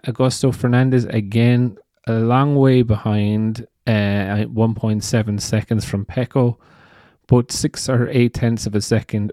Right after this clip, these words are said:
behind his own teammate. Miguel Oliveira then, as I spoke about, one point nine seconds behind,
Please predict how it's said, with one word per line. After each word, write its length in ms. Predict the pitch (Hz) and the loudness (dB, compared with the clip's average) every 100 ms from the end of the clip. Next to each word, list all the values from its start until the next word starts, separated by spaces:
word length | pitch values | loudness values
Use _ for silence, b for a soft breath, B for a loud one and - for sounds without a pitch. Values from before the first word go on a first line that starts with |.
| - | -4
behind 480 | 107 104 110 104 104 | -4 -4 -4 -4 -4
his 140 | 104 | -6
own 280 | 95 107 101 | -4 -6 -6
teammate. 640 | - 110 101 95 101 - - _ - | -6 -6 -4 -6 -8 -16 -20 _ -6
Miguel 640 | 120 120 110 120 120 120 - _ | 0 0 2 4 4 2 -2 _
Oliveira 560 | 135 123 113 120 123 123 | -2 0 2 2 2 2
then, 400 | 113 107 107 107 b b b b | 0 -2 -4 -6 b b b b
as 200 | 131 110 | 0 2
I 100 | 110 | 2
spoke 380 | 101 - 110 101 | 0 0 -2 -2
about, 360 | 107 104 101 123 | -2 -2 -2 -2
one 180 | 113 110 | -2 -2
point 240 | 110 98 | -4 -4
nine 240 | 107 104 | -2 -2
seconds 440 | 98 110 98 107 101 | -2 -6 -4 -6 -4
behind, 680 | 101 - 104 101 101 101 | -8 -4 -2 -2 -2 -4